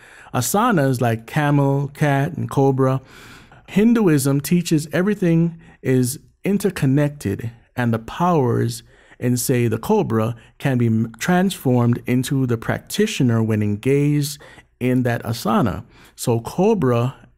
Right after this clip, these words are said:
and practitioner became one. The snake is revered in every pagan culture, but spoken against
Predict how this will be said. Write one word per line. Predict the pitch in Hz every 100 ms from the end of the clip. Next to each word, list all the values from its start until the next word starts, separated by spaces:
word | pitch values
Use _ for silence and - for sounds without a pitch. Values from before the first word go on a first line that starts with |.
| _ _ _ _
and | - 131 127
practitioner | 135 120 - - 220 - 135 123
became | 110 113 - 120 113 107 -
one. | 117 117 170 101 80 - _ _ - - _ -
The | -
snake | 120 - 185 214 220
is | 165
revered | 131 120 160 170 120 131 - - - -
in | 131 123 -
every | 180 202
pagan | 196 - 165 170 165
culture, | 160 - 165 160 117 107
but | 107 107 -
spoken | - 151 156 160 143
against | 123 123 143 117 -